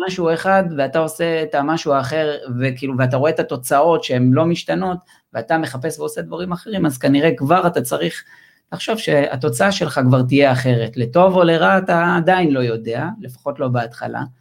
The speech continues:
אבל אתה, לפי המספרים ולפי החישובים שלך ולפי הדברים שאתה רואה, כנראה שאתה תהיה במקום אחר,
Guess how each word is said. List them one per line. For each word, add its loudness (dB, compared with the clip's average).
אבל -6
אתה, -2
לפי 2
המספרים 2
ולפי 0
החישובים -4
שלך -10
ולפי -6
הדברים -4
שאתה -6
רואה, -2
כנראה -4
שאתה -4
תהיה 0
במקום 4
אחר, -2